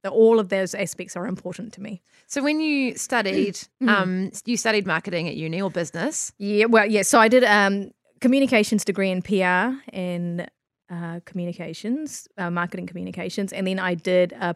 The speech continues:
Speaker 1: postgraduate diploma in public relations, and then I did my master's in management and marketing.
Speaker 2: What was your first job out of uni?
Speaker 1: <laughs> That was really weird. I actually met one of my best friends there.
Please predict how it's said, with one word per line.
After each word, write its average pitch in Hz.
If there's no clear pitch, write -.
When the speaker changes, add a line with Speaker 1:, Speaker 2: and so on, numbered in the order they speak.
Speaker 1:
postgraduate 190
diploma 175
in 170
public -
relations, 165
and 170
then 170
I 165
did 170
my 165
master's 165
in 160
management 165
and 156
marketing. 165
Speaker 2:
What 226
was 254
your 277
first 214
job 185
out 170
of 160
uni? 165
Speaker 1:
<laughs> -
That 247
was -
really 294
weird. 220
I 196
actually 339
met 233
one 226
of 208
my 185
best 196
friends 208
there. 175